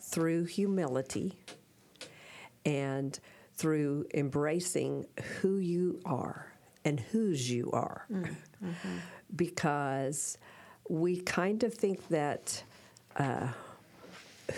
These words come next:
Speaker 1: who we are is a mom,
Speaker 2: Mm-hmm.
Speaker 1: a grandmom, a, um, professional,
Speaker 2: Mm-hmm.
Speaker 1: and that is not our identity.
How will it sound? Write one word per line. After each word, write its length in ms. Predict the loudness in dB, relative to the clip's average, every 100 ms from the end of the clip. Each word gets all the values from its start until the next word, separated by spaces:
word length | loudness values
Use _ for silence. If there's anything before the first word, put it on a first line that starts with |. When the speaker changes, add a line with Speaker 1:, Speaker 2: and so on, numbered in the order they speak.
| 2
Speaker 1:
who 160 | 2
we 240 | 4 4 2
are 340 | 2 0 -2 0
is 680 | 2 2 2 0 -2 -2 -6 -10 -20 -20 -20 -20 -2
a 80 | 0
mom, 560 | 2 2 2 2 2 0 -4
Speaker 2:
Mm-hmm. 140 | -4 0
Speaker 1:
a 500 | 2 2 0 0 -2 0
grandmom, 680 | 2 2 2 2 2 0 0 0
a, 380 | 0 0 -2 -6 -16 -18 -20 -20 -20 -8 -4
um, 340 | -4 -2 -4 -6 -18 -20 _ _ _ -20 -4
professional, 840 | 0 2 2 2 2 4 4 2 -2
Speaker 2:
Mm-hmm. 240 | -4 -6 -8 0
Speaker 1:
and 440 | 2 2 0 -4 -8 -18 -18 -6
that 260 | 2 4 4
is 160 | 2
not 500 | 2 2 0 -2 -4 -8 0
our 160 | 2 4
identity. 760 | 2 2 2 0 -2 -2 -4